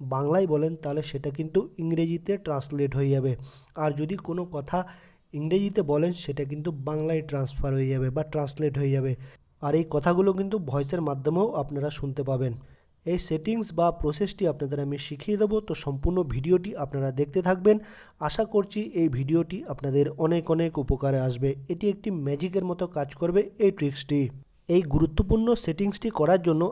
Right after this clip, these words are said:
আপনাদের প্রথমে Google Play স্টোরটি ওপেন করে নিতে হবে। Google Play স্টোর ওপেন করে নিলে সেখান থেকে একটা আপনাদের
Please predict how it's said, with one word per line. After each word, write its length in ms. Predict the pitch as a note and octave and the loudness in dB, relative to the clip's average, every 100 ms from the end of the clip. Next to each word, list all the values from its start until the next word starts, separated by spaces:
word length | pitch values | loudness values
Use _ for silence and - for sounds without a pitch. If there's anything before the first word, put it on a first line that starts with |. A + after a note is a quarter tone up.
| - | 0
আপনাদের 420 | C3+ C#3+ E3 G3+ | 0 2 0 0
প্রথমে 400 | G#3 C#3+ D3+ F#3+ | -2 -4 0 0
Google 420 | E3+ C3+ C#3 F3+ F#3 | 0 -2 4 4 4
Play 160 | - F3 | 2 0
স্টোরটি 480 | F3+ F#3+ F3 G#3+ B3+ - | 2 0 0 -2 -2 2
ওপেন 220 | F#3+ G3+ | 6 6
করে 200 | F3 C#3+ | 6 4
নিতে 220 | C3+ B2+ | 4 2
হবে। 260 | C3 B2 B2+ B2 - - - _ | 0 2 -2 -4 -18 -20 -20 _
Google 240 | C#3 G3+ A3 | 4 4 4
Play 160 | G#3 G3 | 2 0
স্টোর 240 | - G3+ | 6 6
ওপেন 340 | G3 D3+ G#3 G#3 | 6 4 4 6
করে 180 | F3 | 4
নিলে 280 | D#3+ D3 F3 | 6 6 4
সেখান 340 | G#3+ C3+ D3 D3 | 4 -2 -2 -2
থেকে 280 | D#3 E3+ F3+ F#3+ | 0 2 0 0
একটা 340 | C#3+ - D#3+ | -6 -2 -2
আপনাদের 420 | C#3 C3 B2+ F3+ | 0 -4 2 2